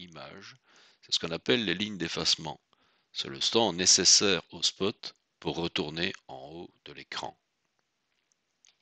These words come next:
Ici, vous avez la même chose sur les lignes impaires. Ici, vous remarquez trois cent huit, trois cent neuf, trois cent dix, ce sont des lignes paires. Ici, vous êtes à six cent vingt et un, six cent vingt-deux, six cent vingt-trois, vous êtes sur les lignes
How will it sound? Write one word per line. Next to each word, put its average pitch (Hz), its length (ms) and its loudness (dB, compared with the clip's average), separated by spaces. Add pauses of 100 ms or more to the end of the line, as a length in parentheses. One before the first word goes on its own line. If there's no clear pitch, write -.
(420)
Ici, 95 300 2
vous 80 180 -2
avez 73 140 -4
la 73 100 -4
même 73 160 -14
chose 123 540 0 (800)
sur 107 420 4
les 80 120 4
lignes 110 280 2 (100)
impaires. 85 520 2
Ici, - 240 2
vous 87 100 -8
remarquez 78 540 -6
trois - 180 -6
cent 73 240 -2
huit, 90 180 -10
trois - 140 -12
cent - 200 -2
neuf, 175 220 -10
trois - 140 -4
cent - 200 -2
dix, 175 200 -6
ce - 160 4
sont 101 220 -2
des 87 100 0
lignes 92 180 0
paires. - 460 -4 (600)
Ici, - 280 2
vous 85 160 -4
êtes - 160 -10
à - 20 -8
six - 200 4
cent 92 180 4
vingt 78 260 -6
et 85 60 0
un, 92 100 2
six 87 140 2
cent 73 180 0
vingt-deux, 71 340 -8
six - 140 2
cent 80 140 0
vingt-trois, - 540 -8
vous 87 140 -6
êtes - 100 -2
sur 82 140 -2
les 78 120 -2
lignes 92 220 -6